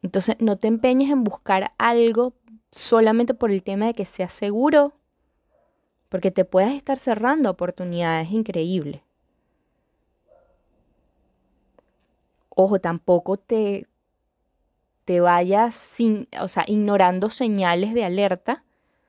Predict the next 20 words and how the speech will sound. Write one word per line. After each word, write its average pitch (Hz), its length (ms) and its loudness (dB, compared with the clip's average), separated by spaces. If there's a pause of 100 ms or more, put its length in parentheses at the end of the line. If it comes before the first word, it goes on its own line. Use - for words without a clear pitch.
(800)
solo 196 680 2
por 220 180 0
sentir 208 720 -4
que 185 140 -8
quieres 196 380 0
esa 233 180 -4
seguridad. 170 680 -2
Bueno, 180 200 -4
conocí 165 380 -10
a 170 140 0
alguien 277 340 0 (400)
y 180 280 -10
quiero 190 540 0
ponerle 196 500 -4
a 202 40 -4
esta 226 200 -4
persona 190 400 -4
todo 214 320 0
mi 226 160 0
empeño. 226 600 -4